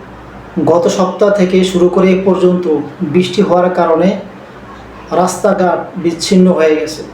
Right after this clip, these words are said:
আমাদের চালচলন, আমাদের চলাফেরা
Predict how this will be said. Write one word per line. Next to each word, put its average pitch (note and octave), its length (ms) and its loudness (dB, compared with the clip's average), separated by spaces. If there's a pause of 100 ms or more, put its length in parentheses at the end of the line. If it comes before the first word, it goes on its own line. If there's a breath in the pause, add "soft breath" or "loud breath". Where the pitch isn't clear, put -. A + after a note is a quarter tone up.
(1040)
আমাদের F#3 540 2 (340)
চালচলন, F#3 540 2
আমাদের E3+ 420 2
চলাফেরা F3 640 0